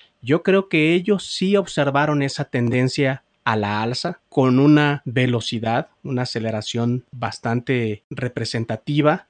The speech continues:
y me parece que pusieron a hacer la tarea de sentar las bases de una sociedad que nos representara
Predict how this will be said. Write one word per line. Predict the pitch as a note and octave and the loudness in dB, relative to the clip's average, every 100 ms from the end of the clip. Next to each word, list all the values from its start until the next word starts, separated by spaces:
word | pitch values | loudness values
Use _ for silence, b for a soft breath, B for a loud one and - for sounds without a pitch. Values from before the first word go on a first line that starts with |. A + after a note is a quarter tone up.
| _ | _
y | C#3 | 0
me | B2 A#2+ | 2 0
parece | A#2 A2+ C#3 F3 E3 | -2 -2 -2 -4 -4
que | C#3 A#2 - _ | -4 -4 -6 _
pusieron | B2 - C3 C#3+ F3+ - _ | -10 -4 -2 0 0 -4 _
a | A#2 | -14
hacer | - A#2 | -8 -4
la | D3+ D3+ | -2 -4
tarea | G#2+ A2+ A#2+ D3 - _ _ | -6 -6 -4 -6 -8 _ _
de | C3 G#2+ | -6 -4
sentar | E3+ A#2 B2 C3+ | -2 -2 0 0
las | D3 C#3 | 0 0
bases | B2 B2 C#3+ F3+ E3+ - | 0 0 0 -4 -8 -12
de | A#2 A2 | -8 -2
una | B2+ D3 | 0 0
sociedad | - C#3 B2+ A2 A#2 C#3+ - | -2 -4 -4 -2 0 -2 -4
que | - A#2+ | -4 -2
nos | A2+ | -2
representara | A#2+ A#2 A#2 - A2+ - A2+ B2+ C#3 - | -4 -4 -4 -2 -4 -2 0 0 -2 -8